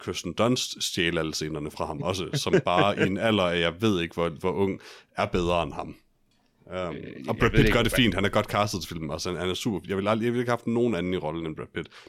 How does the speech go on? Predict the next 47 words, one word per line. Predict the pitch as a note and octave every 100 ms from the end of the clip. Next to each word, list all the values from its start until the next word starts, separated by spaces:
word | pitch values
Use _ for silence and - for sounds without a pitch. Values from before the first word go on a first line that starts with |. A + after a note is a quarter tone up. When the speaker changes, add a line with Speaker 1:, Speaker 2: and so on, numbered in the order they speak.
| -
Speaker 1:
men |
Kirsten | G2 G2 F#2+
Dunst | F#2+ G#2+ -
er | D#2+
super, | - B2 D#2
super | E2 D#2
god | D#2+ F#2+ E2+
i |
den. | - G#2+ - _ _ _ _ _ _ -
Speaker 2:
Øh, | G#2
jeg, | A2+ A2
jeg, | A2+ G2+
jeg, | A2+ A2 - -
jeg | G#2 -
husker | A2+ F#2+ F#2
det | E2
som | F#2 F2 - _
første | A2 G2
gang, | F2+
jeg | F2+
så | G2
filmen, | G2 F2+
jeg | F2+ G2
var | G#2+ - G2+ - - F2
vildt | F#2+ F2+ - _ -
imponeret | G2 - F2+ G1+
over, | G1+ - F#2+ - _ _ _ _ _ _ _
over, | A2+ F2
over | F#2 G2+ F2+
hende. | F2+ F#2 _ _ _
Speaker 1:
Mhm, | F#2 F#2 A2 A2
det | E2+
var | G#2
jo | B2
Speaker 2:
Hun, | F2+
Speaker 1:
også, | G2+ G2+
Speaker 2:
hun | D#2 D2 _ -
Speaker 1:
øh, | G2
ba-, | E2+
basically | A2 B2 G2 D#2
den | E2+ -
film, | F2
der | -
skabte | - F#2 - -
hendes | D2 -
karriere. | - D#2+ D#2 - _ _ _
Speaker 2:
Ja, | _